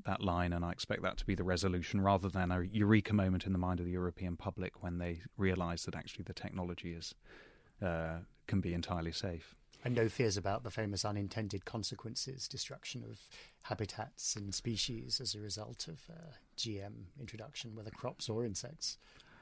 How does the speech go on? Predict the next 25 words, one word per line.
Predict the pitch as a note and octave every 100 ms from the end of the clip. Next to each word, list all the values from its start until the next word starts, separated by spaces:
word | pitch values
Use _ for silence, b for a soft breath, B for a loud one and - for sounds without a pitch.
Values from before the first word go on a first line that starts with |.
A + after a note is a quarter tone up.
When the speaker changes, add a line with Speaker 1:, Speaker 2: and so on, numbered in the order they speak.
| b -
Speaker 1:
Well, | B2
I, | A#2+ C#3+
I | A#2+
think | - B2+ B2
there | G#2+ G#2
are |
always, | G#2+ G#2 G2 F2+ F2 E2+ - -
um, | E2+ E2+ E2+ E2 E2+ -
uh, | G2+ F2 E2 E2 - - -
what-if | - A2+ E2+ - G2
stories | - F#2+ F2
that | -
can | - F#2
be | F2+
told. | - E2+ E2+ E2+ - -
Um, | E2+ D#2+ E2 E2
I | F#2+
think | - F#2 - F#2+
the | F2 E2+ E2+ -
evidence | G2 F#2 F2 E2 -
to | F#2+
date | F#2 E2+ D#2+
is | F2 D#2+ - -
against | F#2 F2+ F2 E2 - - - b b b b -
those, | F2 E2+ E2 D#2+